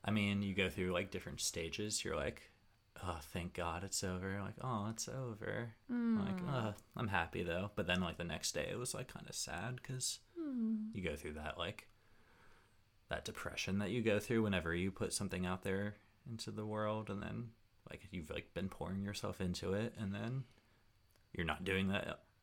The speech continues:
Speaker 1: anymore all of a sudden, and it's just like,
Speaker 2: Yeah.
Speaker 1: yeah.
Speaker 2: Adam was foreign to the feeling because he
Speaker 1: Oh,
Speaker 2: didn't
Speaker 1: that's
Speaker 2: do,
Speaker 1: not true.
Speaker 2: he didn't do high school theater, so he didn't know the depression after the show
Speaker 1: I didn't know
Speaker 2: closes.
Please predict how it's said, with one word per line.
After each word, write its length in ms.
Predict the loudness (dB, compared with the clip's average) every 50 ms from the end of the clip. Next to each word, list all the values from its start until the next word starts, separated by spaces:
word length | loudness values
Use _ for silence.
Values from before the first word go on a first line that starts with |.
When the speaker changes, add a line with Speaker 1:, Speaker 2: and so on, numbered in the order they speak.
| _ -2 0
Speaker 1:
anymore 400 | 2 2 4 4 4 4 4 4
all 140 | 4 2
of 60 | 2 2
a 40 | 2
sudden, 380 | 2 2 2 2 2 0 0
and 100 | 0 -2 -4
it's 100 | -4 -6
just 200 | -6 -6 -6 -6
like, 280 | -6 -8 -8 -10 -14 -18 -20 -18 -12
Speaker 2:
Yeah. 480 | -10 -10 -8 -6 -6 -6 -6 -6 -6 -6 -6 -8 -10
Speaker 1:
yeah. 80 | -10 -8 -10 -10 -12 -18 -20 -2 4
Speaker 2:
Adam 360 | 8 10 10 10 8 6 4 4
was 220 | 4 2 2 -2
foreign 400 | -6 -2 0 2 4 4 4 4
to 120 | 2 -2 -2
the 160 | -2 -2 -4
feeling 500 | -4 -4 -2 -2 0 0 -2 -2 -4 -4
because 380 | -4 -6 -6 -8 -8 -8 -8 -6
he 140 | -2 2
Speaker 1:
Oh, 80 | 6 8
Speaker 2:
didn't 160 | 10 10 10 10
Speaker 1:
that's 180 | 10 8 8
Speaker 2:
do, 80 | 8 8
Speaker 1:
not 180 | 8 6 4
true. 340 | 2 0 0 0 0 0 0 -2 -6 -2
Speaker 2:
he 120 | 2 6
didn't 240 | 8 8 8 8 6
do 160 | 6 4 4 4
high 220 | 4 4 4 4
school 400 | 4 0 -2 0 2 2 2 2
theater, 480 | 2 0 2 2 4 2 2 0 -2 -2
so 200 | -2 0 0 0
he 120 | 2 2
didn't 380 | 2 2 2 2 0 -2 -2 0
know 320 | 0 2 2 2 0 0 -2
the 120 | -4 -6
depression 680 | -6 -6 -6 -6 -4 -4 -2 -2 -2 -2 -2 -2 -4 -4
after 360 | -4 -6 -8 -8 -8 -8 -6
the 120 | -6 -6
show 340 | -6 -6 -6 -4 -4 -4 0 2
Speaker 1:
I 60 | 6
didn't 240 | 6 8 8 8 8
know 240 | 8 8 8 8 6
Speaker 2:
closes. 480 | 6 6 6 6 6 4 2 0 -2